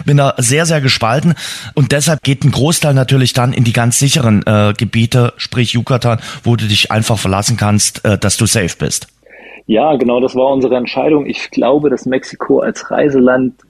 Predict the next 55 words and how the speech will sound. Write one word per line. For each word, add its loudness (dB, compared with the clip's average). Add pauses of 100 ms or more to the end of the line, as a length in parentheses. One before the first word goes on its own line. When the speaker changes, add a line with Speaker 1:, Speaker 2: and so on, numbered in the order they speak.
(160)
Speaker 2:
wahnsinnig -4
viel 2
Potenzial -2
hat, -4
weil 2
es 2
Speaker 1:
Ja. 2
Speaker 2:
eine 0
Geschichte -6
hat, -6
die 2
sehr 2 (420)
stark -2
dokumentiert 0
ist, -6
die -2
stark -2
das -4
Land -2
geprägt -6
hat, -10
weil 2
es -6
sehr 2
viele -2
kulturelle 0
Eigenheiten -8
hat, -12
die -2
sehr 2
erlebenswert -2
sind. -2
Aber 0
wie 2
du -4
sagst, -2
die -8
Sicherheit 0
war 2
so -4
ein -4
Thema, -2
was -2
wir 0
nicht -16
hundert 0
Prozent -4
einschätzen -6
konnten, -2
was -4
den -4
Rest -2
des -14
Landes -10
angeht. -2